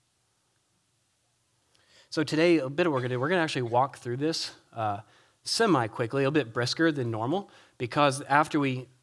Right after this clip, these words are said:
understand the context of the story, what's happening here, we're gonna look at it in, almo-, basically in two big parts, uh, why Jesus came and how Jesus came.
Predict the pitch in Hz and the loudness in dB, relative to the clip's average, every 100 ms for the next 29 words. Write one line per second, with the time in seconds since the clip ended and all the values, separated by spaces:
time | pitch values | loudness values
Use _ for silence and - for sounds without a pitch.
0 | - 139 139 131 139 131 117 123 123 113 | -4 0 0 0 0 -2 -2 -4 -4 -4
1 | 117 - - - 127 127 117 110 120 113 | -6 -6 -10 -8 -4 -4 -4 -6 -4 -4
2 | 107 - 123 120 113 113 120 151 120 123 | -4 -2 -2 -2 -4 -4 -2 0 -2 -4
3 | 131 120 113 104 107 _ - _ 156 196 | -4 -2 -2 -8 -14 _ -20 _ -2 -2
4 | 170 139 - 190 190 147 117 156 135 113 | -2 -6 0 2 4 0 2 0 0 -4
5 | - 101 - - - - _ 117 104 110 | -6 -10 -6 -8 -8 -20 _ -6 -6 -2
6 | 120 143 160 160 160 - 156 147 156 147 | -2 0 0 0 0 -4 -2 2 2 0
7 | 120 110 127 135 127 107 107 - 104 98 | -8 -4 -2 -2 -4 -10 -12 -12 -12 -12
8 | 120 | -14